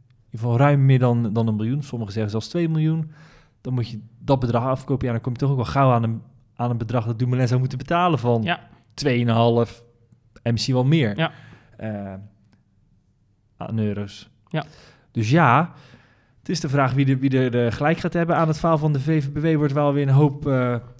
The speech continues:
Speaker 1: kanttekeningen geplaatst door andere indirect belanghebbenden. Ik denk de enige die hier, eh, daadwerkelijk wat over gaat kunnen zeggen, is een rechter. Ik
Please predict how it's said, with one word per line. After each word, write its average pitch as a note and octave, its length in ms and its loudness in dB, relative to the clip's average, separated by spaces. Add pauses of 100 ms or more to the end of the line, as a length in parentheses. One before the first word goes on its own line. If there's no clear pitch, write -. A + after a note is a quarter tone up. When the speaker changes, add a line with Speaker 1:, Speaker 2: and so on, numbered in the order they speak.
(120)
Speaker 1:
kanttekeningen F3 720 -2
geplaatst D3+ 500 -4
door B2 460 0 (1300)
andere C#3+ 640 -2 (480)
indirect C3+ 680 2
belanghebbenden. D#3+ 760 2 (400)
Ik - 480 -20
denk D3 160 -4
de - 60 -2
enige F3 300 2
die C#3 140 2
hier, C3 420 2
eh, A2+ 80 -2
daadwerkelijk A#2+ 580 -2
wat A#2+ 160 -4
over A2 240 -2
gaat A2 260 -4
kunnen A2+ 240 -4
zeggen, A2+ 460 -4 (520)
is A#2+ 140 -6
een B2 80 0
rechter. C#3 380 -2
Ik G2 80 -10